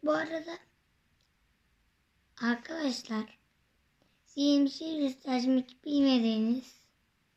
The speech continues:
Beşinci seri bu arada. Arkadaşlar az önce yemeğim üzgünüm ve burada bir tane uzaktan kumandalı jipimiz var.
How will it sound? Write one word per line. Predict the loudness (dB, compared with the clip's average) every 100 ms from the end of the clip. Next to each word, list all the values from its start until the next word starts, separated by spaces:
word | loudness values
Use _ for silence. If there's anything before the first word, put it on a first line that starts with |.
| _ -4
Beşinci | -2 0 0 0
seri | -2 -4 -10
bu |
arada. | -18 -20 _ _ _ _ _ _ _ -20 _ _ _ _ _ _ _ _ _ _ _ -20 _ _ _ _ _ _ _ _ _ _ _ _ _ _ _ _ _ _ _ _ _ _ -20 -16 -12
Arkadaşlar | -4 -4 -2 -2
az | 0
önce | 0 0 0 0
yemeğim | -2 -2 -6 -8 -10 -14 -20 _ -8
üzgünüm | -2 0 2 2 2 4
ve | 4 2 -4 -18 -20 -6 -2
burada | 0 0 0 0
bir | 0
tane | 0 2 2
uzaktan | 0 0 -4 -4
kumandalı | -4 -4 -2 0 2 4
jipimiz | 4 2 -2 -4 -2 2
var. | 2